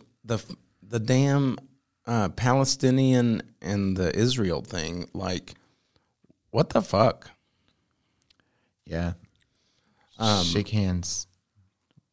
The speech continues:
Speaker 1: Well, so, like,
Speaker 2: It ain't that bad.
Speaker 1: I have been trying to actively avoid the news in the past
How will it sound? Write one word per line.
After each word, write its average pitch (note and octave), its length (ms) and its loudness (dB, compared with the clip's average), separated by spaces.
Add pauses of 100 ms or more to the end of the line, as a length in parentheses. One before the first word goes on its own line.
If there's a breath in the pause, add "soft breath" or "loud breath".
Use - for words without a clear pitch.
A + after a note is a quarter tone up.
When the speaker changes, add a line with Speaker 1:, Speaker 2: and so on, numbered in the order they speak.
(160)
Speaker 1:
Well, D#3+ 440 2 (840)
so, C#3+ 320 2
like, B2 580 2
Speaker 2:
It A2+ 80 -6
ain't F#2 140 -2
that F2 180 -10
bad. F2 260 -20 (260)
Speaker 1:
I C#3 120 4
have F3+ 260 4
been G#2+ 240 4
trying A#2 920 2 (720)
to - 220 -2
actively G2+ 680 0
avoid F2+ 480 -2
the F2+ 80 -2
news F2 560 -4 (140)
in G2+ 120 -2
the G2+ 80 -2
past G#2+ 640 -4